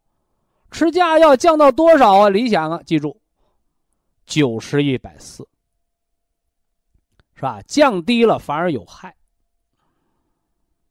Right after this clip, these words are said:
你看，这是现代医学解决不了的吧？终身服药的吧？咱没背后说人坏话，对吧？<laughs>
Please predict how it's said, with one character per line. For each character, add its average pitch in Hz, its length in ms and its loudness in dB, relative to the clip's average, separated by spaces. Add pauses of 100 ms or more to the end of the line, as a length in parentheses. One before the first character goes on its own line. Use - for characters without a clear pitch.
你 147 160 -6
看， 165 220 -2 (480)
这 180 160 0
是 170 160 -2
现 180 240 -2
代 160 120 0
医 156 120 -2
学 156 120 -2
解 131 160 -4
决 135 80 -4
不 143 120 -4
了 104 180 -8
的 113 80 -14
吧？ 120 260 -14 (400)
终 180 200 -4
身 170 160 0
服 147 120 -6
药 160 220 0
的 131 80 -6
吧？ 117 220 -12 (840)
咱 160 220 -10
没 185 180 0
背 202 240 -4
后 180 220 2
说 160 160 -2
人 151 100 0
坏 147 220 -4
话， 123 200 -8
对 160 140 -4
吧？ 147 280 -6 (380)
<laughs> - 120 -16